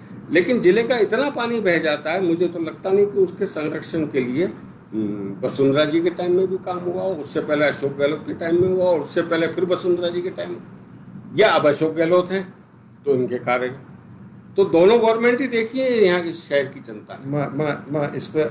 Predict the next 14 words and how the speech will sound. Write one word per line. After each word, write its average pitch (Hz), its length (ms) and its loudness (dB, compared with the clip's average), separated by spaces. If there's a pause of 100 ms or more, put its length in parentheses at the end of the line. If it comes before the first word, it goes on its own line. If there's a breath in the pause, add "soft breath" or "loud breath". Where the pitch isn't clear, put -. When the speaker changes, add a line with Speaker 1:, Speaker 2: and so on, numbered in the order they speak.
Speaker 2:
आपसे 127 440 -4 (380)
असहमत 135 400 0
हूँ। - 440 -16
Speaker 1:
बताइए। 98 260 -8 (1700)
Speaker 2:
पहली 196 180 4
बात 214 180 2
तो 220 80 2
ये 139 320 0 (2500)
कि 233 100 6
जो 240 300 6
बीसलपुर 226 680 0
बांध 165 340 2
बंधा 131 380 -4
है, 147 280 -4